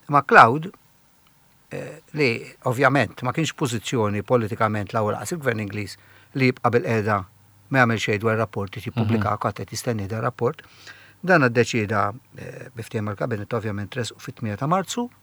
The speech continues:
Speaker 1: fil-House of Commons tal-elf disajn u sittin.
Speaker 2: Allura hekk hija pubbliku issa, public
Speaker 1: Tajjeb,
Speaker 2: domain.
Speaker 1: u għamel, għamel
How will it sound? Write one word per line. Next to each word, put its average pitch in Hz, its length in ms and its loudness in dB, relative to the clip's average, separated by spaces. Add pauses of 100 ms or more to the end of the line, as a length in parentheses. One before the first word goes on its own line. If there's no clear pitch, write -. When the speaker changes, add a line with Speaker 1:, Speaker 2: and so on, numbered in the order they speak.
Speaker 1:
fil-House 104 360 -12
of - 80 -12
Commons 196 340 -4
tal-elf 107 240 -6
disajn 107 460 -10
u 127 40 -12
sittin. 202 380 -6
Speaker 2:
Allura 117 320 6
hekk 110 160 -2
hija 120 160 0
pubbliku 92 520 -4
issa, 95 220 -10
public 95 280 -6
Speaker 1:
Tajjeb, 143 180 2
Speaker 2:
domain. 165 180 -2 (220)
Speaker 1:
u 240 220 6
għamel, 139 440 2 (320)
għamel 113 560 -2